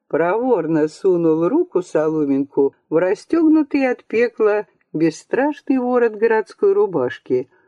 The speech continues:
забрался под ремень и... Большой...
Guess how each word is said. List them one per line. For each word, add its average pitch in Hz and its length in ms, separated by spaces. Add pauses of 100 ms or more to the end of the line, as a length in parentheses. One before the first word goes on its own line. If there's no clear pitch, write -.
(220)
забрался 240 1040
под 151 260
ремень 151 1080 (680)
и... 254 760 (1600)
Большой... 180 1300